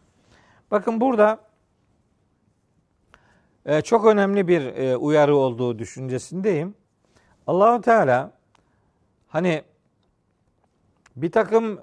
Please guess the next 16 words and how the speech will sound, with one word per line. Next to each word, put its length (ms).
nimetleri 800
insanlardan 720
alabilecek 800
güçte 320
olduğunu 640
beyan 260
etmesine 560
rağmen 400
bu 220
nimetleri 840
almamasına 1040
şahit 480
olan 360
bir 180
takım 480
insanların 800